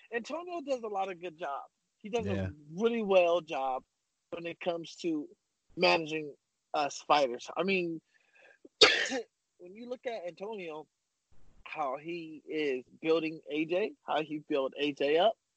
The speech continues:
Speaker 1: you know, he did it the right way. When you look at Joey Davis, Joey Davis di-, is doing it the right way.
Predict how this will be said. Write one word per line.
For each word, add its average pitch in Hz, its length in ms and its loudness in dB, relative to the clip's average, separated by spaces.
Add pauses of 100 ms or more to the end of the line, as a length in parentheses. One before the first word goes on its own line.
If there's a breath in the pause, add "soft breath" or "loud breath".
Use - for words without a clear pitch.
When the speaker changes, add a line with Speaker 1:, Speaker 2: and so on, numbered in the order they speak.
(480)
Speaker 1:
you 156 100 -12
know, 208 280 -4 (640)
he 165 80 -6
did 233 180 4
it 254 140 4
the 226 100 4
right 233 240 0
way. 240 300 -4 (880)
When 165 160 -12
you 185 140 -4
look 196 240 2
at 185 300 6
Joey 180 400 0
Davis, 240 580 -2 (1300)
Joey 170 300 -2
Davis 220 360 2
di-, 214 120 -4
is 196 260 -6
doing 247 360 0
it 240 120 -4
the 226 100 0
right 247 280 0
way. 220 380 0